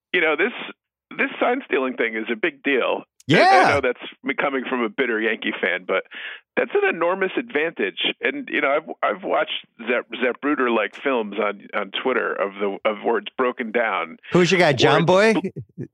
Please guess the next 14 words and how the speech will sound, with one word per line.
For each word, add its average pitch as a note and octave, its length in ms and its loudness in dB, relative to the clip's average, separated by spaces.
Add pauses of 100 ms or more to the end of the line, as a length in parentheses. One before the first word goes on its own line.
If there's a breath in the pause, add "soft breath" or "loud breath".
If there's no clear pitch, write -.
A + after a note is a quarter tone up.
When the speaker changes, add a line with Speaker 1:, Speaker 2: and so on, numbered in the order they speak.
(100)
Speaker 1:
yeah, D#3 280 0
John - 420 -4
Boy, G3 340 -2 (460 loud breath)
where C#3+ 340 2 (120)
it's - 280 -4
blatantly F#3+ 500 0
<laughs> A2 40 0
obvious C3 440 0 (120)
that A#2+ 160 -6
they C3+ 80 0
are C3+ 160 0
banging C#3 640 -4
on C#3 220 0
a, A#2 60 -2